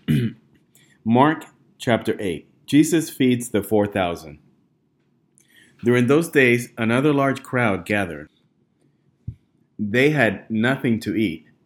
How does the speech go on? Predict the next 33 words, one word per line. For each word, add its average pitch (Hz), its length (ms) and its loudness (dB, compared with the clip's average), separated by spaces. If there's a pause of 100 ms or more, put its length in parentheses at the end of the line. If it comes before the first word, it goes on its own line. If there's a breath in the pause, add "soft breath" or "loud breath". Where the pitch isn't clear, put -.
Jesus 131 320 -2
called 135 320 -2
the 123 80 -2
disciples 110 540 -4
to 98 100 -10
him 92 160 -6
and 90 100 -6
said, 90 440 -6 (580 soft breath)
"I 127 120 -4
have 156 260 -2
compassion 120 600 -4
for 104 140 -6
these 107 220 -4
people. 107 480 -4 (480 soft breath)
They 123 100 0
have 131 160 0
already 131 320 2
been 139 360 2
with 135 260 0
me 90 280 -6
three 127 220 2
days 98 500 0
and 104 340 -2
have 101 220 -6
nothing 104 440 -4
to 110 120 -6
eat. 101 360 -6 (640 soft breath)
If 113 120 -4
I 113 120 4
send 151 400 -2
them 143 160 0
home 135 220 -2
hungry, 117 520 -4